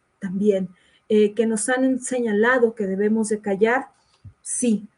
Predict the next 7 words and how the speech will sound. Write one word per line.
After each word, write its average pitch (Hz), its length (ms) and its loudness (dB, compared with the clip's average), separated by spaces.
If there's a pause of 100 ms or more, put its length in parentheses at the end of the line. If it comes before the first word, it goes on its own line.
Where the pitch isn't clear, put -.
(300)
eh, 214 480 6
que 214 480 4
al 208 160 -2
final 233 400 -2
del 240 160 4
día, 233 420 2 (340)
eh, 202 560 -2